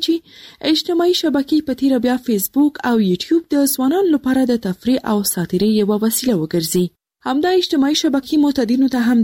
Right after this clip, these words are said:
دا موقع په لاس ورکړې چې د نشي موادو د استعمال صحنې نندارې ته وړاندې کړي. روغ ځوانان بیا همدا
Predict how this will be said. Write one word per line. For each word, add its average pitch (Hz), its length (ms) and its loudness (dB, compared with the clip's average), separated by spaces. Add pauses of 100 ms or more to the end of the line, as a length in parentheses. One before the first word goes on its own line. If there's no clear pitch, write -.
دا 214 140 0
موقع 180 320 -2
په 185 120 -2
لاس 180 200 -4
ورکړې 285 460 -2
چې 339 100 0 (520)
د 285 140 0
نشي 381 200 2 (100)
موادو 294 360 2
د 247 100 0
استعمال 220 340 0 (100)
صحنې 185 300 0 (100)
نندارې 214 420 0
ته 156 100 -6
وړاندې 165 340 -2
کړي. 180 180 0 (500)
روغ 185 200 2
ځوانان 214 400 0
بیا 226 120 0 (100)
همدا 247 300 0